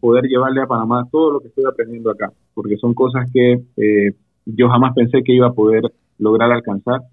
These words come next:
Y si lo ves a grande escala, se ve como algo ciencia ficción, las cosas que ocurren acá en Israel. Y me siento agradecido, honrado por la oportunidad. Siempre voy a estar agradecido con mi madre, que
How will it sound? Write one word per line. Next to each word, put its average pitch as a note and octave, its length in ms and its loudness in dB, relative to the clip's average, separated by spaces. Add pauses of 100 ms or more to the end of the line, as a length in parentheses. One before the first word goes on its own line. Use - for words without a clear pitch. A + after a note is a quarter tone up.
(240)
Y A2 500 -2 (180)
si B2 120 0
lo A2 100 4
ves B2+ 180 2
a C#3 80 0
grande C#3 280 0
escala, D#3 340 -2
se A#2+ 140 0
ve A#2+ 80 0
como C3 240 -4
algo C3 240 -2
ciencia B2 400 -2
ficción, A#2 560 -2 (180)
las - 140 -4
cosas A#2+ 320 -2
que G#2+ 60 0
ocurren A2+ 380 2
acá G#2 200 -4
en A2 80 -6
Israel. G2 400 -2 (120)
Y B2+ 80 2
me A#2 120 4
siento C3+ 240 0
agradecido, C#3+ 680 2
honrado B2+ 520 0 (380)
por A#2 320 2
la A2+ 120 0
oportunidad. G#2+ 680 -2 (680)
Siempre B2 300 0
voy A#2+ 100 2
a A#2 40 -2
estar A#2+ 180 -6
agradecido A#2 540 -2
con G2 360 -10 (140)
mi G2+ 160 -2
madre, C3 440 2
que G#2 340 0